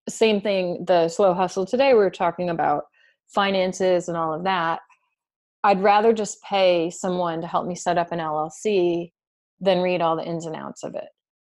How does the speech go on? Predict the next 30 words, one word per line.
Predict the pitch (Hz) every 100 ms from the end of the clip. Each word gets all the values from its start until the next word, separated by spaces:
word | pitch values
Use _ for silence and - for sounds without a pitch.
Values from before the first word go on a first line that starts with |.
| -
Because | 208 240
that's | 208 220 226 -
time | - 233 220 190 180 180 -
and | 185 180
mental | 180 175
energy | 185 196 180 185
that | 175 170
I'm | 170
either | 175 170 160
not | 165 185 185 -
using | 185 180 175
on | 165 165
my, | 160 147 147 170 _ _ _ _ _ _ _ -
uh, | 165 92 69 - _ _ _ _ _
day, | - 180 175 175 175
day | 196 220
job, | 175 143 151 175 _ _ _ _ _ _ _ _ _ _ _ _
or | 269 269 226
that | 208
I'm | 202
not | 190 180
using | 185 170 180
on | 170 165
consulting | 170 180 185 175 175 175
or | 165
other | 165 165
sort | 165 170
of | 156
creative | - 165 160 - -
things. | - - - 208 -